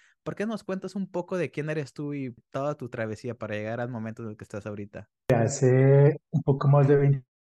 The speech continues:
Speaker 2: años yo decidí estudiar odontología aquí en una universidad que se llama la Universidad del Bosque en Bogotá.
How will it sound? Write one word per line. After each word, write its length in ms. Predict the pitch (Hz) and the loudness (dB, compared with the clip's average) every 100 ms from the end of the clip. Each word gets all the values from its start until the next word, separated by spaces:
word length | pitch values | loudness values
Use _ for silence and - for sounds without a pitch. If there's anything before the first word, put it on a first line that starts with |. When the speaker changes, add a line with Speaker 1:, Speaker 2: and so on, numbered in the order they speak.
| _ | _
Speaker 2:
años 380 | 147 139 135 135 | 4 4 4 0
yo 80 | 123 | 0
decidí 400 | 104 127 113 98 | -2 -2 -2 -4
estudiar 340 | 139 - 123 107 | -8 -2 2 2
odontología 560 | 123 131 120 - 110 | 0 0 -4 -2 -4
aquí 180 | 101 127 | -4 -2
en 60 | 120 | -2
una 80 | |
universidad 380 | 123 127 123 - - | 0 0 0 -4 -6
que 80 | |
se 80 | 123 | -4
llama 140 | 110 101 | -2 -2
la 60 | |
Universidad 300 | 117 120 107 | -2 -2 -4
del 100 | 95 | -2
Bosque 280 | 107 110 - | -2 -4 -6
en 60 | 120 | -2
Bogotá. 480 | 120 92 - 107 | -2 -2 -4 -6